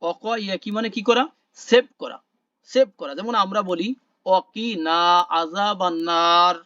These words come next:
হ্যাঁ, মানে রক্ষা করো তুমি, সেভ করো তুমি, প্রোটেক্ট করো তুমি আমাদেরকে জাহান্নামের আযাব থেকে। এই শব্দটাই যখন গ্রুপ এইটে যাবে, ইত্তাকা ইয়াত্তাকি,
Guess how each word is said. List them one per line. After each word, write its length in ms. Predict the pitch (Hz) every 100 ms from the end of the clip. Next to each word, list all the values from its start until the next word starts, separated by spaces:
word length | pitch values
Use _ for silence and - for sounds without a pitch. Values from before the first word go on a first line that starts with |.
| _ _ -
হ্যাঁ, 220 | 190 294 _ _ _ _
মানে 160 | 185 220 214 _
রক্ষা 440 | 165 247 _ - 247
করো 220 | 196 170
তুমি, 300 | 165 156 127
সেভ 260 | - - 226 185
করো 180 | - 175
তুমি, 180 | 165 160
প্রোটেক্ট 460 | - 208 302 269 -
করো 200 | 202 180
তুমি 300 | 165 214 294 _
আমাদেরকে 580 | - 175 165 147 - 240 277 _ _ -
জাহান্নামের 500 | 175 180 165 156 151 -
আযাব 360 | 147 151 147 -
থেকে। 320 | 226 226 98 _ _ _ _
এই 160 | 185 254
শব্দটাই 460 | 226 196 180 180
যখন 400 | 160 170 202 185 247 _ _
গ্রুপ 280 | - 190 262 -
এইটে 300 | 185 226 226
যাবে, 260 | 185 170 196
ইত্তাকা 560 | 208 214 - 175 - 165
ইয়াত্তাকি, 600 | 160 226 - 156 -